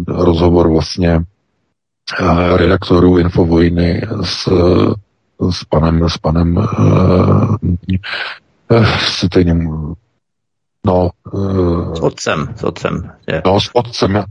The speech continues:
Speaker 1: já, úplně se mi to jméno prostě vy-, vypařilo, že? No, eh, tak měl rozhovor a jestli tam, eh, byly nějaké nové informace,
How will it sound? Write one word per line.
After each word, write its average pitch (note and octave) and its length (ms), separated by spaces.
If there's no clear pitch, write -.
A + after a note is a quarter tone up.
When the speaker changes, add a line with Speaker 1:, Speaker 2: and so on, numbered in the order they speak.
Speaker 1:
já, C#3+ 180
úplně D3 300
se C#3 160
mi C3 160
to A#2 120
jméno A2+ 260
prostě A2 300
vy-, G2+ 440
vypařilo, F2 560
že? G2 140
No, F#2 180
eh, G#2+ 220
tak G2+ 200
měl G#2+ 360
rozhovor B2+ 540
a G#2 300
jestli B2 260
tam, A#2 180
eh, A2 180
byly A#2 200
nějaké A2 440
nové G#2 340
informace, G2 680